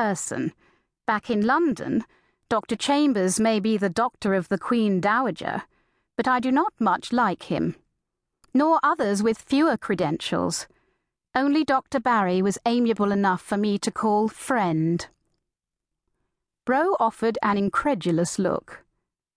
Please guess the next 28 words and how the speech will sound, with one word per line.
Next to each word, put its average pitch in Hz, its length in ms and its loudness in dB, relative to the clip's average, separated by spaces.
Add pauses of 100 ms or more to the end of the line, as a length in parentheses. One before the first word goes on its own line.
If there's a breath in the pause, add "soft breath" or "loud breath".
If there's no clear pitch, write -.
(380)
"But 208 160 0
was 214 240 2
not 214 460 0
Doctor 208 340 -2
Barry 185 720 2
the 202 160 -2
doctor 214 440 -2
who 208 140 2
scoffed - 640 -2
at 214 140 -4
your 202 160 2
habit 185 460 -2
of 196 100 0
not 214 220 0
rising 208 580 2
until 240 320 2
noon? 233 680 2 (840 soft breath)
Did 233 100 2
he 247 120 2
not 247 220 0
command 233 600 2
you 175 180 -2
to - 80 -4
get 208 240 0
up 226 180 0
at 233 120 -2
an 233 160 0
earlier 240 520 2